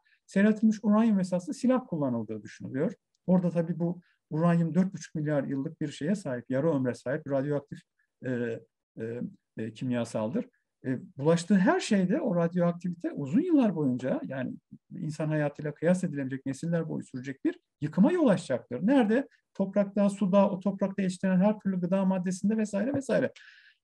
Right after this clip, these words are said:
E, Irak bu açıdan çok ciddi bir yıkıma uğramış bölgedir. Hala çok tartışılıyor, çok araştırma var ama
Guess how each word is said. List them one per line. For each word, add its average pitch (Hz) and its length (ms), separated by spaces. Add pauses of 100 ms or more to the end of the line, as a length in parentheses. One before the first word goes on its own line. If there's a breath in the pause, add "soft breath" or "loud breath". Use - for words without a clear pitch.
(120)
E, 175 260 (380)
Irak 285 340
bu 269 120
açıdan 214 300
çok 202 360
ciddi 160 280
bir 160 100
yıkıma 170 340
uğramış 156 380
bölgedir. 151 320
Hala 226 460
çok - 220
tartışılıyor, 185 720
çok - 220
araştırma 175 480
var 170 140
ama 170 300